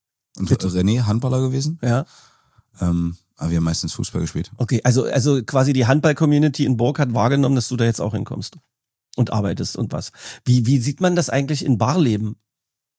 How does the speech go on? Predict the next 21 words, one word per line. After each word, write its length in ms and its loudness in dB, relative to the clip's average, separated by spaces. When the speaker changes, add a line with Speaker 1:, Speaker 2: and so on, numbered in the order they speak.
Speaker 1:
Was 240 -2
jetzt 220 -8
genau? 400 0
Speaker 2:
Dass 220 0
du 100 0
nach 160 2
Burg 320 -2
wechselst 400 -2
und 160 0
eine 160 2
ähnliche 500 2
Tätigkeit, 540 -2
wie 60 -6
Speaker 1:
Also 100 0
Speaker 2:
du 60 -4
bisher 260 2
in 60 0
Speaker 1:
erstmal 180 0
Speaker 2:
Barleben 240 2
Speaker 1:
wechs-, 60 2
Speaker 2:
gemacht 140 0